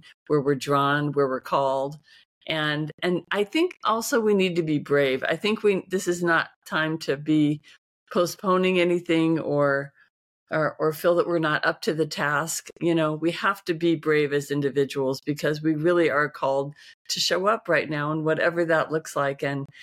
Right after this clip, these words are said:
you're showing up fully. If people show up a little bit to whatever level they can, that's enough. That's, that's their, as Lynn Twist always says, you know, we all have a role to play, and some of them are small roles and some of them are, are really big roles. And we just have to find what,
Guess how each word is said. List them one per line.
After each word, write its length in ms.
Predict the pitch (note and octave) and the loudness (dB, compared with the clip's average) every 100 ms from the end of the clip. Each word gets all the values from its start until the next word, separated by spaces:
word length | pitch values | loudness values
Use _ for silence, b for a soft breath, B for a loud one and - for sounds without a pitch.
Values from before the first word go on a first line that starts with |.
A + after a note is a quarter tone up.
| B _ | B _
you're 100 | E3 | -4
showing 480 | E3+ - E3 D#3+ D#3 | -2 0 0 0 0
up 160 | D3+ D3+ _ | -2 -4 _
fully. 720 | - - - F3+ F3+ F3+ E3+ D#3 | -12 -6 0 2 4 4 4 4
If 220 | A#2+ - | 0 -2
people 240 | D#3 E3+ | -4 -2
show 180 | - D#3 | 2 0
up 120 | D3+ | 0
a 20 | |
little 280 | D3+ D#3+ E3 | 0 2 2
bit 280 | D#3+ E3 E3 | 2 2 0
to 100 | A3+ | -2
whatever 300 | D#3 D#3+ D3+ | 0 2 2
level 260 | D#3 D3 D3 | 0 0 -2
they 160 | D3 | -4
can, 480 | - E3+ D3 D3+ D#3 B B _ _ - | -4 -4 -2 -2 -4 B B _ _ -4
that's 220 | D3+ D3+ | -4 -4
enough. 320 | F#3 A#3 B2 | -2 -2 -2
That's, 240 | C#3 C#3+ - | -4 -4 -2
that's 280 | C3+ D3 - | -4 -4 -2
their, 320 | C#3+ D3 C#3+ B B B - - | 0 0 -4 B B B -16 -8
as 100 | D3+ | 0
Lynn 200 | D#3+ D#3 | 0 0
Twist 280 | - D3+ F3 | -2 0 0
always 240 | D3+ D3 | 0 2
says, 320 | C#3 D3 D3+ | 2 0 0
you 60 | D#3 | 0
know, 160 | D#3 | 2
we 160 | D3+ C#3 | 2 2
all 160 | C#3+ D#3+ | 2 0
have 160 | D3 | -2
a 60 | D3 | 0
role 240 | D#3 E3 | 4 4
to 100 | D#3 | 2
play, 380 | - C3+ C3 C#3+ | -4 -2 0 0
and 120 | C#3 | -2
some 240 | C#3 C#3 D3 | -2 -2 -2
of 120 | D3 | 0
them 80 | D#3 | 2
are 100 | F3 | 2
small 380 | A3+ D3+ D3 | 2 0 0
roles 340 | D3 D3 D#3+ D#3 | 0 0 -2 -2
and 100 | D3+ | -2
some 240 | D3 D3 | 0 0
of 140 | D3 D3+ | -2 -2
them 140 | D3 | -2
are, 180 | D3 C#3+ | -2 -2
are 120 | C#3+ C#3 | -4 -2
really 220 | D3 D3+ | 2 2
big 260 | D3 E3 C3+ | 2 0 0
roles. 360 | C3 A#2 - | 0 0 -4
And 200 | B2 C3 - B - _ - | -6 -8 -10 B -20 _ -2
we 80 | |
just 180 | D3+ D3+ | -2 0
have 140 | D3+ C#3 | -2 -4
to 100 | C#3+ | -8
find 260 | B2+ C3 | -6 -4
what, 140 | C3+ | -4